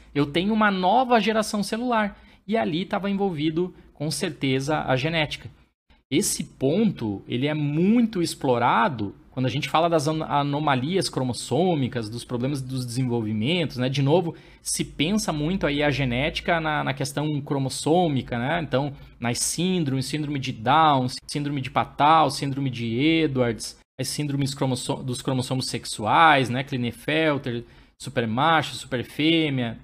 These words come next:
Turner. Porque nesse caso, a pessoa normalmente ela, ela nasceu já tendo uma molécula de D N A a mais do que ela deveria ter, seja a molécula de D N A número vinte e um, no caso da síndrome de Down, né? Enfim.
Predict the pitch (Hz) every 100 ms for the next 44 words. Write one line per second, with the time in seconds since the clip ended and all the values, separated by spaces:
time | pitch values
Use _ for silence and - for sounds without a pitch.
0 | - 147 170 165 131 113 104 - _ _
1 | - 135 139 139 143 214 - - 165 240
2 | 226 104 - 117 - 127 - 147 165 165
3 | 151 151 147 143 135 135 151 196 - 220
4 | 208 185 151 - 127 127 131 147 - -
5 | 139 165 220 202 147 139 165 - 165 190
6 | 175 190 226 214 160 160 175 151 156 151
7 | 143 143 135 123 117 151 226 - - -
8 | _ 139 156 160 147 147 147 190 - 160
9 | 139 - - 120 139 139 123 113 110 131
10 | 131 117 120 120 120 123 117 113 107 104
11 | - 160 170 135 120 123 117 117 120 -
12 | 120 110 110 104 107 160 160 139 117 123
13 | 135 - 104